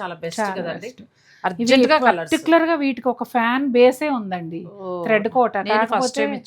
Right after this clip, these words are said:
Speaker 1: చూడటం
Speaker 2: ఆ,
Speaker 1: థ్రెడ్ కోట.
Speaker 2: ఫస్ట్ టైమ్. మనం అంత
Speaker 1: చాలా
Speaker 2: ముందు
Speaker 1: బా-,
Speaker 2: చేసామండి,
Speaker 1: ప్లస్
Speaker 2: మధ్యలో
Speaker 1: మీరు
Speaker 2: ఆపేశారు.
Speaker 1: ఉండండి ఒక నిమిషం.
Speaker 2: ఉమ్.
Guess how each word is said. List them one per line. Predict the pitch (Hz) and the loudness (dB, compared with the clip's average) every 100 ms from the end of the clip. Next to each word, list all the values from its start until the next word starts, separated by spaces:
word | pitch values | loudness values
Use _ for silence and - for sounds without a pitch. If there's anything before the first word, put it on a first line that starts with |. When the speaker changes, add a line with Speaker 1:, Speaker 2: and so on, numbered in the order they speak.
| 170 | -14
Speaker 1:
చూడటం | 147 170 151 | -14 -14 -4
Speaker 2:
ఆ, | 226 | -2
Speaker 1:
థ్రెడ్ | 214 196 | -2 -6
కోట. | 202 | -10
Speaker 2:
ఫస్ట్ | - - | -10 -12
టైమ్. | 185 180 214 277 262 220 | -12 -10 -8 -6 -4 -6
మనం | 220 214 226 | -8 -6 -4
అంత | 233 | -2
Speaker 1:
చాలా | 262 190 220 269 | 0 4 4 4
Speaker 2:
ముందు | 269 | 2
Speaker 1:
బా-, | 262 | 0
Speaker 2:
చేసామండి, | 302 269 190 | 0 -4 -2
Speaker 1:
ప్లస్ | 254 285 | -2 -2
Speaker 2:
మధ్యలో | 190 392 - - 175 | 0 0 2 0 -2
Speaker 1:
మీరు | 254 285 | -4 -2
Speaker 2:
ఆపేశారు. | 294 294 285 | -2 -2 -4
Speaker 1:
ఉండండి | 247 180 151 | -6 -8 -10
ఒక | 147 | -12
నిమిషం. | 151 143 - 277 | -12 -14 -10 -10
Speaker 2:
ఉమ్. | 381 220 | -8 -12